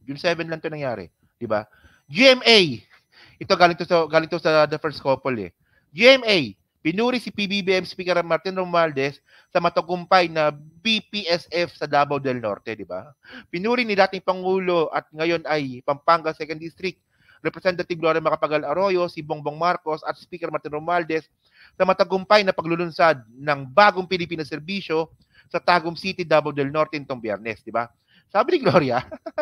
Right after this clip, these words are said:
<laughs> "Congratulations to the people of Davao del Norte and Tagum City," di ba? "And, and many thanks to President Marcos and Speaker Romualdez," ani ni Arroyo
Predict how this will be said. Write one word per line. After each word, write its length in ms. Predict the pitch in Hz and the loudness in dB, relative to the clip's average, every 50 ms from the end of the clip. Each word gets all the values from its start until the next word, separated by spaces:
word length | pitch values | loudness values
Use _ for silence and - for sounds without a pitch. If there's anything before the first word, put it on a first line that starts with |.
| 294 - 302 | -8 -8 -14
<laughs> 540 | - _ _ _ - 240 285 294 - - | -20 _ _ _ -18 -16 -16 -16 -14 -10
"Congratulations 640 | 190 190 226 240 233 - 233 220 233 240 202 226 208 | 0 4 4 4 4 4 2 2 2 2 2 -2 -4
to 100 | - 208 | -4 0
the 80 | 185 190 | -2 -2
people 380 | - - 247 233 - 220 214 | 0 0 -2 -2 0 0 0
of 100 | 202 185 - 170 | 0 0 0 4
Davao 340 | 180 175 175 170 170 165 | 4 6 6 6 4 0
del 220 | 165 160 165 160 160 | 0 0 -2 -2 -2
Norte 500 | 180 180 180 175 - 147 143 147 151 _ _ _ _ _ _ - | 0 -2 -2 -2 -4 -6 -6 -6 -6 _ _ _ _ _ _ -4
and 160 | 165 160 - | -4 -4 2
Tagum 320 | - 175 170 160 165 156 | 2 2 2 2 0 -10
City," 480 | 143 - 147 135 - - 196 170 139 117 _ _ _ | -8 -8 -8 -8 -6 -6 -6 -6 -6 -8 _ _ _
di 80 | - 139 | -10 -4
ba? 240 | 143 147 151 165 156 _ _ _ _ - - - | 0 0 0 0 -2 _ _ _ _ -20 -12 -6
"And, 340 | 151 151 151 160 180 202 202 _ - | -4 -4 -4 -6 -12 -14 -16 _ -6
and 240 | - 165 165 165 | -6 -4 -4 0
many 320 | 190 240 262 269 269 247 - | 2 2 2 2 0 -4 -2
thanks 320 | - 214 208 196 170 - _ - | -2 -2 -2 -4 -8 -14 _ -6
to 140 | 190 175 - | -6 -4 -2
President 420 | 190 185 208 202 202 196 190 185 | -2 -2 -2 -4 -6 -10 -6 -4
Marcos 400 | 180 175 170 170 - 156 156 160 | -2 -2 -2 -4 -8 -10 -10 -10
and 60 | 151 | -14
Speaker 260 | - - 175 165 165 | -18 -18 -14 -10 -10
Romualdez," 480 | 165 156 156 170 170 170 156 156 147 - | -10 -6 -2 -2 -2 -2 -2 -6 -8 -2
ani 240 | 151 165 160 160 160 | -2 -2 -2 -4 -8
ni 160 | 156 156 147 | -8 -6 -4
Arroyo 480 | 131 139 151 147 143 135 123 117 _ | -2 -2 0 0 -2 -2 -4 -6 _